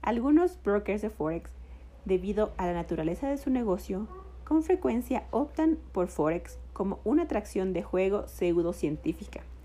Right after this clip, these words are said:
que es básicamente como lanzar una moneda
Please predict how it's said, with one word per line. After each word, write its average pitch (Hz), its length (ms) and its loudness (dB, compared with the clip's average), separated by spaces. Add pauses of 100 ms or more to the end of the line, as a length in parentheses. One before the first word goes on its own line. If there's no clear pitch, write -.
(340)
que 190 80 2
es 190 100 0
básicamente 226 680 0
como 156 240 0
lanzar 156 440 -2
una 311 200 8
moneda 247 480 2